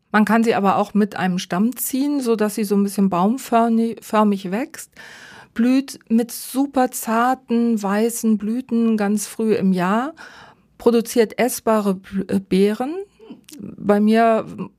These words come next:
ist das immer ein Wettlauf, ob die Tauben schneller sind oder ich, weil ich nehme mir die auch gerne ins Müsli morgens.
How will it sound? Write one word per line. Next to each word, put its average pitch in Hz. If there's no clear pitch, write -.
ist -
das 220
immer 240
ein 220
Wettlauf, 226
ob -
die 208
Tauben 233
schneller 226
sind 208
oder 185
ich, -
weil 190
ich -
nehme 208
mir 202
die 196
auch 220
gerne 190
ins -
Müsli 214
morgens. 170